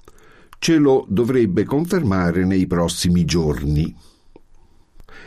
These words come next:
Inoltre, ho incontrato due rappresentanti di una ditta americana, la Bentley High Tech,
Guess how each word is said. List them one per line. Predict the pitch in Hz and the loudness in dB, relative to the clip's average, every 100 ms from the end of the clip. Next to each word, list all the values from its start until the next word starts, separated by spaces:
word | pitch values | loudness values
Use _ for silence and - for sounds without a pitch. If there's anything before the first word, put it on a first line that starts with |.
| - | -6
Inoltre, | 151 165 139 123 101 87 113 135 - | 0 2 4 4 4 2 0 0 0
ho | 127 135 | 0 2
incontrato | 139 147 165 170 147 98 90 104 | 0 0 0 0 -2 -2 -2 -2
due | 120 175 156 | 0 2 2
rappresentanti | 110 110 110 110 135 147 165 160 143 127 | 2 -2 -2 -2 0 0 0 -2 -2 -2
di | 110 113 | 0 2
una | 117 123 | 2 0
ditta | 123 151 151 | -2 -6 -2
americana, | 120 101 98 104 95 87 80 85 87 87 - - - - | 0 0 0 -2 -2 -2 -2 -2 -2 -6 -18 -20 -16 -4
la | 101 | -4
Bentley | 107 131 147 139 120 110 | 0 0 0 -2 -2 0
High | 104 113 107 - | 0 0 -2 -2
Tech, | 104 87 - - - | -2 -4 -6 -14 -16